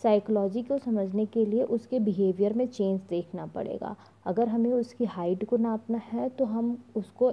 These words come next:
एक अलग तरीके से मेजर करेंगे, अगर हम उसको वेट को नापना है तो हम उसकी अलग, अ, तरीके से वेट नापेंगे। किस, एक,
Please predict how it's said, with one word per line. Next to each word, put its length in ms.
एक 280
अलग 480
तरीके 400
से 140
मेजर 320
करेंगे, 380
अगर 320
हम 160
उसको 220
वेट 320
को 100
नापना 380
है 120
तो 120
हम 120
उसकी 260
अलग, 280
अ, 720
तरीके 440
से 160
वेट 360
नापेंगे। 440
किस, 320
एक, 380